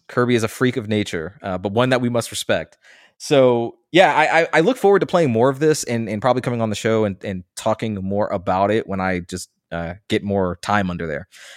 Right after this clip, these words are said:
Um, and last little small game I wanna talk about real quick is, uh, I played the Kaito Files, which was the D L C for Lost Judgment, the first D L C that I think any of these games have had, um,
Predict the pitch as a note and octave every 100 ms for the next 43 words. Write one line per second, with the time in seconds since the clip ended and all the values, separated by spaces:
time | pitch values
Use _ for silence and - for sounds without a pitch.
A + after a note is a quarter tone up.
0 | - A2 G#2+ - C#3+ C#3 C3+ C#3 D3 F#3+
1 | D#3+ - C3+ C3 B2 B2 A#2 A2+ A#2+ A2+
2 | G#2 F#2+ A#3 G#3 A3 G3+ E3 C#3 C3+ A#2+
3 | C#3+ - D#4 B3+ - - G3+ - C3 G2+
4 | - F#2+ F#2 D#2 - - _ _ _ -
5 | C#3+ D3+ D3 A#2 C3+ C#3 C3 G#2+ C#3 D#3+
6 | D#3 - D3+ C#3+ A2+ A2+ A#2+ - A#2 A#2
7 | G2 E2+ - D3+ C#3 B2 C#3+ C3+ - C3
8 | C3 B2+ - _ - A#2 A#2+ D4 C#3+ F#3+
9 | D3 A2 G#2+ G2+ G#2+ G2+ F#2+ G2 F2+ F#2+
10 | F2 E2+ - _ - G2 F#2+ F#2 F2+